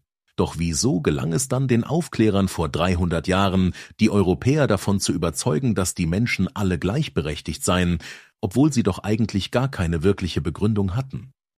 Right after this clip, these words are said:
Weil damals Europa ziemlich einheitlich von gewissen christlichen Ideen geprägt war, insbesondere dass die meisten Menschen glaubten, wir seien im Bilde Gottes geschaffen.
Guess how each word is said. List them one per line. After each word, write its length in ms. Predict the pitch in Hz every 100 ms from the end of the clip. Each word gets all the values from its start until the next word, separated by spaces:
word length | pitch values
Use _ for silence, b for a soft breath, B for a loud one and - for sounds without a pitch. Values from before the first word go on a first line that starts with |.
| -
Weil 220 | 65 65
damals 500 | 73 80 87 85 -
Europa 640 | 82 73 90 123 - 113
ziemlich 500 | - - 190 135 -
einheitlich 600 | 120 139 107 73 76 78
von 180 | - 82
gewissen 380 | 80 90 - 85
christlichen 520 | - 104 - 90 92
Ideen 380 | 87 85 95 104
geprägt 460 | 98 - 107 - 104
war, 240 | 101 95 B B B
insbesondere 800 | 170 165 - 90 110 160 110 80
dass 220 | 73 -
die 140 | 82
meisten 420 | 71 80 78 - 80
Menschen 380 | 82 - 87
glaubten, 540 | 82 87 95 - 92 87 B B 120
wir 140 | 127
seien 280 | 120 160 185
im 200 | 156 135
Bilde 280 | 95 101 135
Gottes 360 | 139 - -
geschaffen. 460 | 73 - 73 -